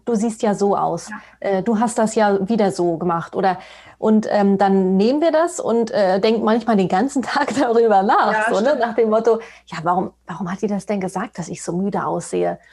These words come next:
Speaker 2: Mhm.
Speaker 1: Also da auch wirklich mal, äh, zu fragen und sich Feedback zu holen und wirklich mal zu schauen, ähm, ist das jetzt wirklich ernst gemeint
Speaker 2: Ja.
Speaker 1: oder,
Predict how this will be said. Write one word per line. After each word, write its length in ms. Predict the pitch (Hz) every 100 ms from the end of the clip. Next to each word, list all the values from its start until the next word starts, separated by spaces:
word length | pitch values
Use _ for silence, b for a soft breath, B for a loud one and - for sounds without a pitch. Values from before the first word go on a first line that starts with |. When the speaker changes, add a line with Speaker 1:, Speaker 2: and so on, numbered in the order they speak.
| b b
Speaker 2:
Mhm. 60 | 285
Speaker 1:
Also 140 | 180
da 140 | 196 190
auch 140 | 202
wirklich 240 | 240 233 220
mal, 220 | 214 208 - -
äh, 320 | - - 180
zu 180 | 185 -
fragen 360 | 214 185 196 247
und 120 | 214
sich 140 | 190
Feedback 420 | - 311 - 226 -
zu 160 | 196
holen 220 | 180 233
und 140 | 196 202
wirklich 240 | 208 233
mal 160 | 226 214
zu 120 | 226
schauen, 460 | - 214 202 254 247 B B B B
ähm, 640 | 214 208 202 208 202 196 -
ist 180 | 208 226
das 140 | 220
jetzt 400 | 196 190 - 170
wirklich 360 | 214 220 196 185
ernst 360 | 185 220 -
gemeint 480 | 269 254 262 269 269
Speaker 2:
Ja. 40 |
Speaker 1:
oder, 400 | - 220 214 214